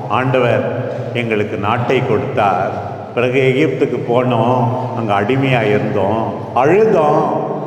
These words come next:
ஆண்டவர் எங்கள் கண்ணீரை பார்த்தார்,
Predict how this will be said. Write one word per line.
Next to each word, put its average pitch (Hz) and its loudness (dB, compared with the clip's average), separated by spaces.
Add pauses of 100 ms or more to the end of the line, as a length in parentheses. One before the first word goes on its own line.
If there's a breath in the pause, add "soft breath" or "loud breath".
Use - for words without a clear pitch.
(220 loud breath)
ஆண்டவர் 208 4
எங்கள் 196 4
கண்ணீரை 208 2
பார்த்தார், 147 2